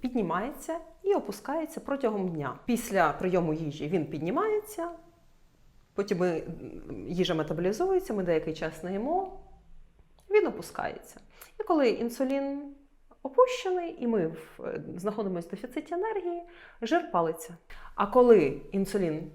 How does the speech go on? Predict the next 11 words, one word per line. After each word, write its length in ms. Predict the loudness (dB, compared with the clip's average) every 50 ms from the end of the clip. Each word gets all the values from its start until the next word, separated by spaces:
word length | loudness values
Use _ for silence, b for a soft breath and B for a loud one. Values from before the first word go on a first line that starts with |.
| 0
піднятий, 540 | 2 2 4 4 0 -2 -2 -6 -8 -10 -10 -10 -18 -20 -20 -20 _ _ -20 -14 -6
і 160 | -2 -2 0
у 140 | 0 0 -2
нас 280 | -2 -2 -2 -2 -4 -4
надлишок 460 | -2 -2 -2 -2 -2 -2 -2 -2 -4
енергії, 540 | -4 -4 -4 -4 -4 -4 -4 -4 -4 -4 -6
то 600 | -8 -8 -4 -2 0 0 0 0 -2 -6 -12 -8 -8
жир 480 | -4 -2 0 2 2 0 0 -4 -12 -16 -18 _ -20 -20 _ -6
відкладається. 640 | -4 -4 -2 -2 -4 -6 -6 -6 -8 -10 -16 -20 -20 -20 _ _ _ _ _ B B B B B B B B B
Наша 300 | 0 0 2 4 2 4
задача — 560 | 4 4 4 4 2 2 -2 -8 -10 -10